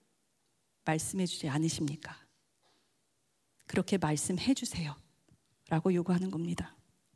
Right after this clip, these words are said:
마르다의 감정이 많이 실려 있죠. 그런데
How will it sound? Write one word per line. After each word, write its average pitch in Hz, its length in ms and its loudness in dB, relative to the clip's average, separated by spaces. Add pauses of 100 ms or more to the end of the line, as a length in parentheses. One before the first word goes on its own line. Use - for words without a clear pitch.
(1000)
마르다의 185 800 2 (420)
감정이 190 480 2
많이 156 240 2
실려 208 360 2
있죠. 151 380 -4 (1700)
그런데 190 680 0